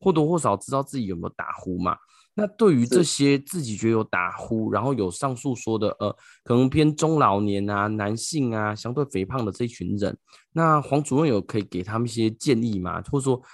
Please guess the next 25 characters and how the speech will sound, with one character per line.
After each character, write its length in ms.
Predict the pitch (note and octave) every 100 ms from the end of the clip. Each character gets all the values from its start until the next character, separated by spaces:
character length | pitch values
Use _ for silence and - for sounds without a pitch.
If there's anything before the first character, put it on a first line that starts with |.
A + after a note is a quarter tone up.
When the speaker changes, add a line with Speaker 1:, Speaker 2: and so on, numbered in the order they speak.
| _
Speaker 1:
他 120 | -
的 80 | D3+
第 260 | C#3 D#3 C3+
一 60 |
步 200 | B2+ C3 A2+
应 100 | A#2
该 100 | A#2+
要 120 | B2
怎 120 | B2
么 100 | F2
自 180 | F2 -
我 220 | B2 F#2
检 180 | G2 F#2 -
查， 340 | - - - - _ _
跟 280 | B2 B2+ B2
进 180 | - C#3+
展 160 | G2 E2+
到 160 | G#2
下 240 | G#2+ C3 G2
一 40 |
步 180 | G#2+ G2+
的 100 | F2+
检 180 | - -
查 240 | - - -
呢？ 200 | D#2+ B1+